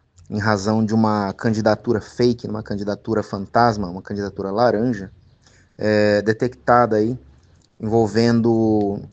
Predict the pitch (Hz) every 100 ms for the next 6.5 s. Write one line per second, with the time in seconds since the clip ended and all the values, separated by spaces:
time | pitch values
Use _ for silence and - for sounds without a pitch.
0 | - 110 - 110 107 107 107 95 - -
1 | 139 135 123 113 110 104 104 110 110 107
2 | 104 98 92 - - - - 107 107 107
3 | 92 90 117 127 123 127 117 - - _
4 | _ _ _ - 113 113 117 120 120 147
5 | 135 131 - 117 117 107 113 127 123 -
6 | 113 113 139 139 98